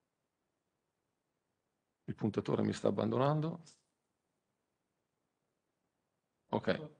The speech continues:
perfetto. Da dove nascono questi mezzi? Perché questa necessità? Eh, l'Italia, come sapete, ha sempre avuto, eh, poca disponibilità di risorse per, eh, le forze armate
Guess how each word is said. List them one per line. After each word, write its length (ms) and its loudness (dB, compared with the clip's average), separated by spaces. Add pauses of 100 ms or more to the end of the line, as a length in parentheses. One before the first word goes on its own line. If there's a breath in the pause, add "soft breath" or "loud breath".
perfetto. 480 -4 (1600)
Da 140 6
dove 220 12
nascono 640 10 (260)
questi 260 8
mezzi? 680 6
Perché 260 6
questa 260 6
necessità? 800 4
Eh, 300 6
l'Italia, 380 6
come 240 4
sapete, 380 6
ha 40 6
sempre 360 6
avuto, 540 6
eh, 540 2 (580)
poca 260 6
disponibilità 580 4
di 100 4
risorse 640 2
per, 200 2
eh, 480 4
le 100 0
forze 280 2
armate 560 6